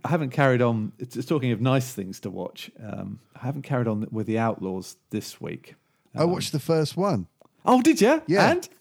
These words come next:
Speaker 2: Yeah, I loved it.
Speaker 1: Oh, it's so
Speaker 2: Yeah,
Speaker 1: good.
Speaker 2: it's really good. I'm definitely
Speaker 1: Yeah.
Speaker 2: carrying on with that.
Speaker 1: Good. I, I,
Speaker 2: Yeah.
Speaker 1: yeah, so I, I've done, I'm up to three. We've done the first three.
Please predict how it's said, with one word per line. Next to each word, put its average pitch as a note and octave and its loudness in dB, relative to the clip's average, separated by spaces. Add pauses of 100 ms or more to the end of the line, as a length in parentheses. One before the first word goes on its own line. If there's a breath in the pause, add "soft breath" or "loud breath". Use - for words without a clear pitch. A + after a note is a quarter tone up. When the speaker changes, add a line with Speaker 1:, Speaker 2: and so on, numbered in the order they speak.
(240)
Speaker 2:
Yeah, G3 0
I B2 0
loved D#3 2
it. F2+ -4 (360)
Speaker 1:
Oh, - -14
it's - -20
so - -10
Speaker 2:
Yeah, E3 0
Speaker 1:
good. B2 2
Speaker 2:
it's A2 -6
really D3 0
good. C#3 2 (420 loud breath)
I'm B2 -4
definitely A#2 2
Speaker 1:
Yeah. A#2 0
Speaker 2:
carrying A#2 0
on A2 0
with G#2+ 0
that. F2 -4 (260)
Speaker 1:
Good. G#2+ 2 (240)
I, C3+ 6
I, C3 2
Speaker 2:
Yeah. A2 0
Speaker 1:
yeah, B2 4
so D3+ 4
I, C3 2
I've C#3 2
done, D#3 2
I'm C3+ 2
up D3 -2
to C3+ -2
three. A2 0
We've A2+ -4
done A#2+ 2
the A#2 0
first - -2
three. G2+ -2